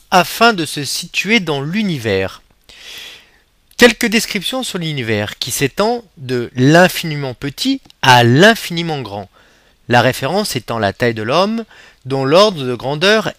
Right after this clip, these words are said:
est le mètre. Première photo qui représente ici différentes galaxies composées d'étoiles.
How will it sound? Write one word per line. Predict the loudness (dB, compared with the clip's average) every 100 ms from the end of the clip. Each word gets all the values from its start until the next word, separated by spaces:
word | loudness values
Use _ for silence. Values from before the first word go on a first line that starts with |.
| 2
est | 4
le | 4
mètre. | 0 -2 -2 -10 -16 _ _ _ _ _ _ -20 -20 -20 _ -20 _ _ _ _ _ _ _ -4
Première | 0 4 4
photo | 2 -8 -6 -8
qui | -4 -4
représente | -2 0 0 2 -2 -4
ici | -8 -8 -8 -8
différentes | -8 -6 -6 -4 -8 -10
galaxies | -12 2 6 6 6 0 -6 -4 -6 -10 -10
composées | -10 -6 -4 -2
d'étoiles. | -4 0 4 4 4